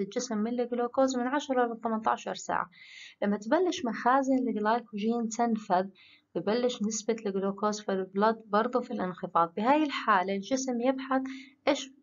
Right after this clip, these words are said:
كيف أنا ممكن أحصل على الجلوكوز، فببلش بتصنيع الجلوكوز بعملية الجلوكونيوجينيسيس، وهاي عملية مستهلكة للطاقة. لذلك عملية الجلوكونيوجينيسيس لا تحدث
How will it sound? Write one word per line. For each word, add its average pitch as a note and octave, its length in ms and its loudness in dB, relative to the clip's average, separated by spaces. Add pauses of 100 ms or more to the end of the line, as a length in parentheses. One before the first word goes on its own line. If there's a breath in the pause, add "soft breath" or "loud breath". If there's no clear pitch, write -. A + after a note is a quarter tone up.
(100)
كيف C4+ 260 4
أنا B3 220 0
ممكن A#3 500 -2
أحصل - 440 -4
على G#3+ 240 2
الجلوكوز، F#3+ 760 0 (260 loud breath)
فببلش A3 640 2
بتصنيع G#3 800 -2
الجلوكوز G3 720 0
بعملية F#3+ 640 0 (120)
الجلوكونيوجينيسيس، F3+ 2250 -2
وهاي A3+ 180 4
عملية F#3+ 520 0
مستهلكة A3+ 800 0 (360 loud breath)
للطاقة. G#3 1000 0
لذلك C4 500 4
عملية A3+ 380 0 (100)
الجلوكونيوجينيسيس A3 1120 0
لا B3+ 120 4
تحدث C4 440 2